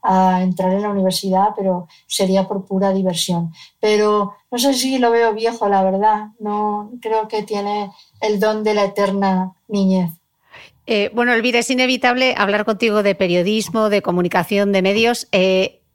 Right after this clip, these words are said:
Speaker 2: ¿eres más de Twitter o de Instagram?
Speaker 1: De Instagram. Es que Twitter es un medio muy áspero para mí, muy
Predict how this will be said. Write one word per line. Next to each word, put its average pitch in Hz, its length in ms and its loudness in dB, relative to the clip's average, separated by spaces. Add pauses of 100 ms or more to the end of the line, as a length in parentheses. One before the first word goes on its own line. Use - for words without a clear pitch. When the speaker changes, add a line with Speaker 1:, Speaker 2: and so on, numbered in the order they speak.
(280)
Speaker 2:
¿eres 269 260 0
más 285 140 2
de 269 120 2
Twitter 285 360 0
o 247 80 2
de 196 80 0
Instagram? 170 760 0 (540)
Speaker 1:
De 202 120 0
Instagram. 185 680 0 (340)
Es 277 120 -2
que 294 120 -2
Twitter 311 340 -2
es 294 80 -2
un 277 180 0
medio 269 460 2
muy 240 200 -2
áspero 233 440 0
para 185 240 0
mí, 240 360 -6
muy 214 800 -2